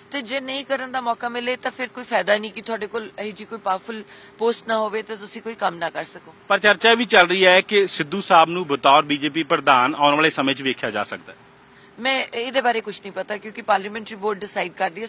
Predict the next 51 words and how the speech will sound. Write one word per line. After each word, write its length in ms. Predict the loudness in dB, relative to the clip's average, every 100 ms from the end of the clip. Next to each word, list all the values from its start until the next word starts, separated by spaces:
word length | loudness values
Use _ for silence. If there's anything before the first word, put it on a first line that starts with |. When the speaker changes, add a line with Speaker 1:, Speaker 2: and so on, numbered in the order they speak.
| -4
Speaker 1:
so 200 | -2 -2
as 40 | -4
such 140 | -8 -6
ਕੋਈ 100 | -6
ਗਰਾਊਂਡ 340 | 0 0 0
ਲੈਵਲ 220 | -6 -6
ਤੇ 140 | -6 -6
ਕੋਈ 160 | -6
ਵੀ 120 | -8 -10
ਡਿਸੀਜਨ 480 | -14 -14 -10 -8
ਨਹੀਂ 160 | -6 -6
ਹੈ। 120 | -6 -8 -16 -12 -2
ਪਰ 120 | -2
ਮੈਂ 120 | -2
ਸਰਕਾਰ 380 | -6 0 2 2
ਨੂੰ 180 | 0 -4
ਜ਼ਰੂਰ 280 | -4 -2
ਇਹ 80 | -4
ਪੁੱਛਣਾ 380 | -4 -8 -4 -4
ਚਾਹੂੰਗੀ 380 | 0 -4 -4 -8
ਕਿ 160 | -6
ਅਸੀਂ 160 | -8 -6
ਬਹੁਤ 260 | -2 -2 -2
ਵੱਡੀਆਂ 260 | -6 -6
ਵੱਡੀਆਂ 260 | -6 -6 -6
ਗੱਲਾਂ 240 | -4 -4
ਕਰਦੇ 360 | -4 -6 -6 -6
ਹਾਂ, 60 | -8 -16 -10
ਤਾਂ 100 | -8
ਦਸ 300 | 2 2 2
ਕਰੋੜ 360 | -4 0 2 2 -4 -8
ਇੰਨੀ 240 | -6 -6 -8
ਕਿੰਨੀ 320 | -8 -8 -8
ਕੁ 100 | -2
ਵੱਡੀ 240 | -2 -2
ਚੀਜ਼ 300 | -6 -6 -6
ਹੁੰਦੀ 300 | -6 -6 -4
ਹੈ 80 | -4 -8 -18 -20 -12
ਇੱਕ 80 | -8
ਸੀ 220 | -6 -4
ਐਮ 140 | -4 -2
ਲਈ, 260 | -2 -4 -8 -18 -6
ਕਿ 80 |
ਉਹਨੂੰ 180 | -6 -4
ਪਤਾ 220 | -4 -2
ਹੈ 80 | -4
ਵੀ 120 | -4
ਉਹਦੀ 180 | -6 -6
ਸੀ 160 | -10 -12
ਪੀ 180 | -6 -4
ਐਸ, 340 | -4 -6 -12